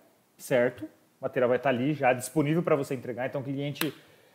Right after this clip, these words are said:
é, chegou na sua loja, você já vai ter o material ali pra pronto atender ele, ou ele fez uma cotação via e-mail, via telefone, via WhatsApp, você já vai ter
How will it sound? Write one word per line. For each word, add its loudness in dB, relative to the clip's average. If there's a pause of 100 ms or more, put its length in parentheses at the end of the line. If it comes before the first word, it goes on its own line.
(220)
é, 4
chegou 4
na 4
sua 4
loja, 8
você -2
já 6
vai 4
ter 0
o 2
material 2
ali 2
pra -6
pronto 2
atender -2
ele, 4
ou 6
ele 6
fez -2
uma -2
cotação -4
via 0
e-mail, 0
via 2
telefone, 0
via 0
WhatsApp, 2
você -2
já 4
vai 4
ter 2